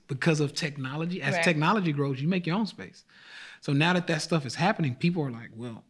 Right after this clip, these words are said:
Speaker 1: I don't have to go to Target. I don't have to go to Walmart because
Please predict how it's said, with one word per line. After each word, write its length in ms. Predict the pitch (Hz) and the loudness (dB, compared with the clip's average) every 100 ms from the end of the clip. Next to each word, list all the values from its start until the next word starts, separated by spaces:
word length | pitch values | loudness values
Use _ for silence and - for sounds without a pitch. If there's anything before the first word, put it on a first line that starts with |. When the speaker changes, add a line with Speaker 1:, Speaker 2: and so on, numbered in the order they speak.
| _ | _
Speaker 1:
I 60 | - | -10
don't 140 | 120 - | -10 -8
have 140 | 190 | -6
to 60 | 269 | -4
go 120 | 170 | -4
to 60 | 120 | -4
Target. 360 | 131 101 101 _ | -10 -12 -16 _
I 60 | 110 | -12
don't 80 | 107 | -4
have 140 | 226 | -2
to 40 | 220 | -2
go 140 | 139 | -4
to 40 | 117 | -6
Walmart 340 | 117 113 110 - _ _ _ - | -10 -12 -14 -18 _ _ _ -10
because 300 | 127 139 | -4 -4